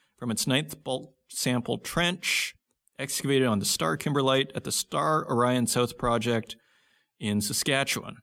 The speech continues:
The project is a joint venture with Rio Tinto, which undertook the excavation of the ninth trench in twenty nineteen. According to Star Diamond, among the thousands of rocks discovered from the trench,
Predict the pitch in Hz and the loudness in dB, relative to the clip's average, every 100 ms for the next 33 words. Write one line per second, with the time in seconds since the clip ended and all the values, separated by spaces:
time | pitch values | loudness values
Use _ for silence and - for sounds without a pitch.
0 | _ _ - 143 151 143 131 131 110 131 | _ _ -2 2 4 2 2 -2 2 2
1 | 127 127 131 147 123 107 117 110 98 - | 2 0 2 2 2 0 0 0 0 0
2 | 185 - 127 127 156 - 127 117 113 123 | 0 2 2 4 2 0 0 0 0 -4
3 | - 113 - 123 107 113 - 107 104 107 | -4 -4 -2 0 0 0 -2 -4 0 0
4 | 107 - 113 147 151 - - _ _ _ | -2 -4 -2 -2 -2 -6 -10 _ _ _
5 | _ - 208 151 143 117 101 101 - 170 | _ -8 -4 0 2 4 2 0 -2 0
6 | 180 185 165 - _ - - 208 202 160 | 0 -2 -4 -14 _ -12 -4 -2 0 0
7 | 135 - 151 131 117 123 143 127 110 107 | 0 2 2 4 2 2 0 2 2 0
8 | 104 131 123 127 - 120 110 - - - | 0 0 0 -2 -2 0 0 -2 -4 -2
9 | 165 165 151 151 147 - 156 180 185 - | 2 2 0 0 -2 2 2 2 -2 -2